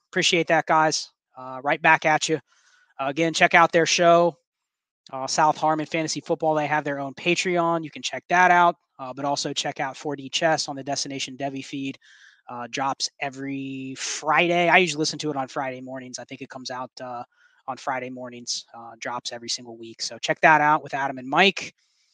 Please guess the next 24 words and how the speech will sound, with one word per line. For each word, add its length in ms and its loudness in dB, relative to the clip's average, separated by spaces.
A 300 -20
couple 240 4
others. 480 4
Oh, 160 2
Ray. 580 4
Ray 140 8
with 100 8
the 60 -2
fifty 340 2
dollars 340 10
super 280 0
chat, 400 8
bouncing 360 4
it 120 4
out 200 4
right 460 2
back 340 6
to 140 -2
his 240 -2
own 460 -2
Destination 640 -4
Devy. 300 -12
Let's 160 6
see. 220 2